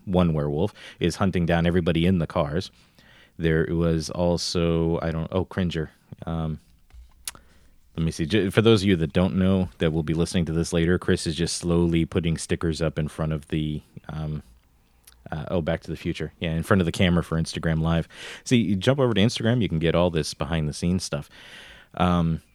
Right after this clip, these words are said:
anyway, Howl, about werewolves, uh, attacking trains. There was, oh, Soul Station. Y-, yes, I, I see. Soul Station, which was the animated <laughs> prequel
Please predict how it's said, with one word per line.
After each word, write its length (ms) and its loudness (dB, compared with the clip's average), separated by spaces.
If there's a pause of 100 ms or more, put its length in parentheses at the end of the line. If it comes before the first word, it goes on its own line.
(640)
anyway, 340 4
Howl, 480 4 (280)
about 280 2
werewolves, 840 2 (180)
uh, 300 -2
attacking 420 0
trains. 600 -2 (480)
There 180 6
was, 280 2
oh, 160 4
Soul 360 2
Station. 580 -2 (360)
Y-, 100 -4
yes, 460 -4
I, 160 -4 (140)
I 60 -6
see. 220 -10 (500)
Soul 420 2
Station, 640 -2
which 260 0
was 220 0
the 400 0
animated 480 4
<laughs> 0 -
prequel 640 4